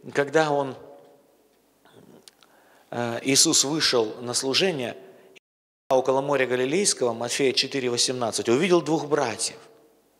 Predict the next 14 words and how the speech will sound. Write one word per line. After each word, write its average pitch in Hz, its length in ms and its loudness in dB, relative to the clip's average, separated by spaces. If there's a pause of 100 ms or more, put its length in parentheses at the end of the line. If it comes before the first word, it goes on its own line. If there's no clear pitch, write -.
(640)
и 110 60 -6
он 120 140 -2
указал 113 400 -2
им 120 80 -6
путь. - 400 -6 (1400)
Он 143 140 6
сказал: 156 400 4
«Идите 160 440 0
за 156 200 2
Мною, 156 560 -2 (1500)
и 120 80 -6
я 123 140 0
сделаю 131 460 0
вас 101 340 -4